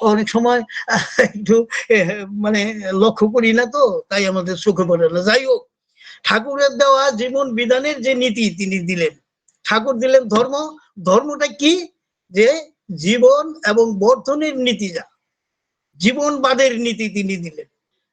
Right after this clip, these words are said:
যা করলে যা বাঁচা বাড়া সমন্বয়ে বেড়ে যায়,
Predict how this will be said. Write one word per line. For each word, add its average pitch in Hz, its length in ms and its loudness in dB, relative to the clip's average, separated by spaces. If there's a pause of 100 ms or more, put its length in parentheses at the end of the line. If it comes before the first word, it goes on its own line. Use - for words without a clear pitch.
(140)
যা 190 320 0
করলে 277 320 4
যা 262 260 2 (320)
বাঁচা 220 360 2
বাড়া 240 240 6
সমন্বয়ে 247 600 2 (680)
বেড়ে 214 360 4
যায়, 196 280 -6